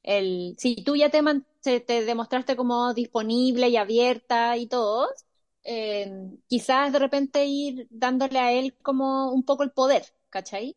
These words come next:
Porque claramente a, a él es el que le da más ansiedad a la wea, entonces yo creo que en este sentido, yo creo que vas a tener que tú ajustarte a las velocidades de esta persona.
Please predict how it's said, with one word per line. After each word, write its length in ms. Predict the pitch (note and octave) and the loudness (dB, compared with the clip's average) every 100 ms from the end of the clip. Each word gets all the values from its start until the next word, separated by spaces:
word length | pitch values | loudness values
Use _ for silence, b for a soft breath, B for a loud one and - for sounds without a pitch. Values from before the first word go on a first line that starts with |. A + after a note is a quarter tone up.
| F#4 - | -12 -8
Porque 400 | G#3 A#3+ A3 G#3+ | -4 0 0 0
claramente 560 | A3+ A#3+ B3 B3+ B3+ | 0 0 -2 0 2
a, 160 | A#3+ G#3+ | 2 0
a 60 | |
él 160 | A3+ B3 | -2 -2
es 100 | B3+ | -2
el 120 | B3 | -4
que 80 | B3+ | -4
le 120 | B3 | -2
da 140 | A#3+ B3 | 0 0
más 180 | B3+ C4 | 0 -2
ansiedad 300 | B3+ B3+ C4 | -2 0 0
a 40 | |
la 100 | C4+ | 0
wea, 200 | D4 F4 | 0 -2
entonces 480 | A3 A#3 A3+ A3+ G#3+ _ B B B B _ | -4 -8 -4 -4 -4 _ B B B B _
yo 120 | G#3+ | 0
creo 160 | G#3+ A#3+ | 2 2
que 60 | A#3+ | 2
en 60 | |
este 200 | B3 C#4 | 0 0
sentido, 840 | C4+ D4 C#4+ - F4 E4+ F4 F4 | 0 0 -2 0 2 2 2 0
yo 120 | F4 D4+ | 0 0
creo 160 | C#4+ | 0
que 100 | C#4 | 2
vas 120 | C#4 C#4+ | 0 2
a 60 | |
tener 280 | C#4 C4 B3+ | 2 2 0
que 140 | C4+ B3 | -2 -4
tú 300 | - D#4+ F4 | -2 2 2
ajustarte 600 | E4 D#4 - D#4 D#4 D#4 | 0 -4 -2 -2 0 0
a 20 | |
las 140 | D#4 | 2
velocidades 580 | D4 D4 D4 C#4 C#4 D4 | 0 -2 -2 0 2 0
de 60 | C#4+ | -4
esta 180 | C#4 C#4 | -6 -6
persona. 400 | C4+ - - | -6 -8 -14